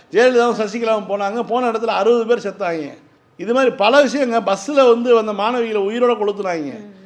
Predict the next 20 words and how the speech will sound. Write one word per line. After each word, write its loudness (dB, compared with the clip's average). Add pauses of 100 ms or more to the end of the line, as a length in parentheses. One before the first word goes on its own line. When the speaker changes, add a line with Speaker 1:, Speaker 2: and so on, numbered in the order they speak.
(360)
Speaker 1:
அதிமுகவினுடைய 0
கேஸ் 2
ரெக்கார்டு -2
வந்து -4
எவ்வளோ 2
கொடூரமா 0
இருக்கு -6
தெரியுங்களா? -4 (280)
ஆனால் -2
இது -6
வந்து -8
ஒரு -4
பெரிய -4
ப-, -8
பிரச்சனையா -4
பண்றாங்க -6
பாத்தீங்களா? -8
அவர்களுக்கு -4
சொல்ல -4
வேண்டியதெல்லாம், -2